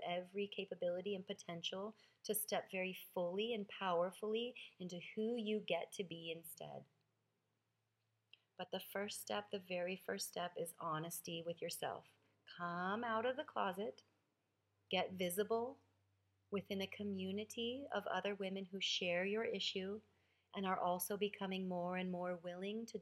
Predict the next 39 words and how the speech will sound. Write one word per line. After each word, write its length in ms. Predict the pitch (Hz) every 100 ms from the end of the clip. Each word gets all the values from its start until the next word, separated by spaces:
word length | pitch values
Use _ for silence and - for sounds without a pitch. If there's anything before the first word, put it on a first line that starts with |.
| -
do 320 | 180 170 170
the 120 | 190
work 360 | 175 165 156 156
to 80 | -
change 420 | 165 - 151 147
it. 160 | - - - _ _ _ _ _ _ - - - _ _ _ _ _ _ 202
And 100 | 190
if 120 | -
you 100 | 175
don't 340 | 190 175 180
have 460 | - 185 190 196 202
such 240 | - 202
a 40 | 202
community, 680 | 185 180 175 175 175 180 185
you 140 | 196
are 120 | 185 175
welcome 500 | 175 170 175 202 202
to 120 | 226
join 380 | 190 190 185 185
my 160 | 185 - -
private 300 | 165 170 - 185
Facebook 420 | 202 - 233 240
group, 300 | 262 294 - _ _ _ -
Mindful 360 | 185 180 -
Drinking 420 | 185 190 185 190 185
for 160 | 185
Women. 440 | 180 220 240 254 277 - _ _ _ -
Come 160 | 196 196
on 220 | 196 196
in. 300 | 214 233 254 - _ _ _ _ _
You 140 | 196
are 80 | 185
not 260 | 185 196 226
alone, 500 | 247 233 220 214 214 -
and 120 | 180
there's 180 | 175 170
nothing 440 | 180 180 - 196
wrong 240 | 180 170 170
with 140 | 175